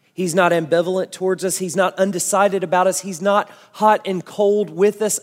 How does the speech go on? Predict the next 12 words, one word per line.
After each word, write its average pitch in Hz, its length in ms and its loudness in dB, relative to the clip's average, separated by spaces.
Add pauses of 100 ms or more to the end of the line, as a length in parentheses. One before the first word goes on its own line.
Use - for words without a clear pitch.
Our 208 460 2
God 175 580 0 (220)
is 143 260 -6
for 135 480 -6
us. - 340 -10 (500)
And 117 100 -10
that's 135 160 -6
a 135 60 -10
blessing 147 640 -4
that - 100 -14
causes 120 320 -4
celebration 117 880 -8